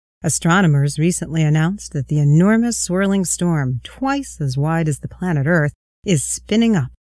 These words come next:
"Actually," explains planetary scientist Glenn Orton of nasa's Jet Propulsion Laboratory, "the red spot is shrinking."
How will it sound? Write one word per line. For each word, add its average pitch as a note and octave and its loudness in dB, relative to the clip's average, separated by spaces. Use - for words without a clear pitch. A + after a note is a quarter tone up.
"Actually," C#3 -2
explains F#3 -2
planetary F3 -2
scientist E3+ -6
Glenn D#3+ 0
Orton C#3 -2
of E3 -2
nasa's D#3 -2
Jet D3+ -6
Propulsion D3+ -2
Laboratory, C3+ -4
"the F3+ 2
red A3 2
spot G3 -6
is C3 -4
shrinking." C#3 -2